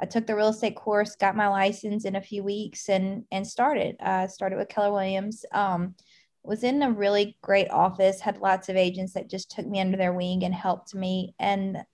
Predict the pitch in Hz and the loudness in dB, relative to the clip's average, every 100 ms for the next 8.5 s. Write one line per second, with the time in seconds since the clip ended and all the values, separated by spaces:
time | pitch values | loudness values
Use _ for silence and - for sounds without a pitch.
0 | - 202 208 285 - 220 220 - 175 165 | -2 0 0 -6 -4 -2 -2 -2 -4 -6
1 | 170 - - _ _ - 247 269 226 233 | -12 -20 -20 _ _ 2 6 6 6 6
2 | 214 - 202 190 190 185 196 180 185 190 | 6 6 4 4 2 0 -2 0 4 6
3 | 202 214 214 214 190 190 175 - 196 180 | 6 6 4 0 -2 -4 -4 -6 -2 0
4 | 170 175 190 185 180 185 180 - - 185 | 0 -4 -4 0 2 2 -2 -8 -8 -8
5 | 185 - 113 - - 208 135 185 - 190 | -8 -10 -6 -6 0 2 2 0 0 4
6 | 190 190 175 131 170 233 208 208 196 208 | 4 4 0 0 -4 -6 -2 -2 0 0
7 | 214 202 - 214 214 202 196 190 196 190 | 0 -4 2 2 2 2 2 0 -2 2
8 | 185 196 - 185 175 | 4 4 4 4 2